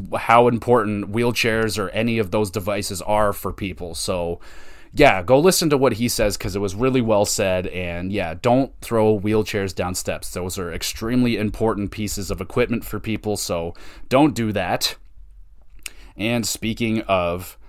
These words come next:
don't do that, uh, fighting in the Q M H, Q M J H L apparently is, is going to be taken away. They're not going to be fighting anymore in that league. So that is interesting. I just heard about that not just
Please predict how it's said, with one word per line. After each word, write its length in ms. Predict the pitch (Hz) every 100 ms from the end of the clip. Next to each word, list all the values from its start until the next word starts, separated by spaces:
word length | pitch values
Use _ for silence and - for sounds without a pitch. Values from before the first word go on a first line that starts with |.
| - - -
don't 300 | 104 110 110
do 200 | 110 98
that, 460 | 82 76 76 - - 92
uh, 380 | 90 85 82
fighting 560 | 85 - 143 156 143 143
in 320 | 120 123 123
the 580 | 117 98 104 95 92 90
Q 280 | - - 185
M 320 | 160 151 151 -
H, 460 | 117 123 - - -
Q 300 | - 160 208
M 280 | - 131 135
J 260 | 117 117 107
H 280 | 107 98 113
L 140 | 92
apparently 460 | 95 110 101 92 95
is, 180 | 92 - - -
is 220 | - 107 90
going 260 | 107 107
to 60 | 98
be 120 | 98
taken 300 | - 110 104
away. 260 | 98 101 110
They're 100 | 101
not 160 | 98
going 200 | 107 104
to 60 | 90
be 100 | 90
fighting 440 | - 101 107 117
anymore 380 | 120 117 123 123
in 80 | 127
that 200 | 131 113
league. 320 | 127 139 135 - - - - -
So 480 | - 113 98 90 90
that 220 | 87 156 196
is 120 | 113
interesting. 480 | 104 104 - 107 101
I 40 |
just 220 | 95 131
heard 160 | 120 117
about 240 | 113 98
that 180 | 107 104
not 320 | 104 101 92
just 320 | - 123 -